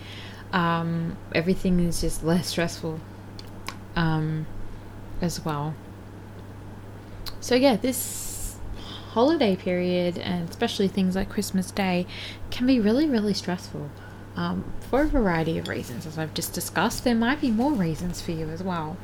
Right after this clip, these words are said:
um, that you find stressful. Um, but there are some things that I often encourage people to remember at this time of year.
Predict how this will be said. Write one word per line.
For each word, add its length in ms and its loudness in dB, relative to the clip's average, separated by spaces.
um, 260 0
that 160 -4
you 120 -2
find 300 -2
stressful. 640 -6
Um, 840 2
but 540 4
there 120 6
are 120 6
some 180 4
things 640 2
that 400 0
I 260 0
often 480 -2
encourage 540 0
people 280 0
to 160 0
remember 540 2
at 160 0
this 180 4
time 240 4
of 160 4
year. 260 2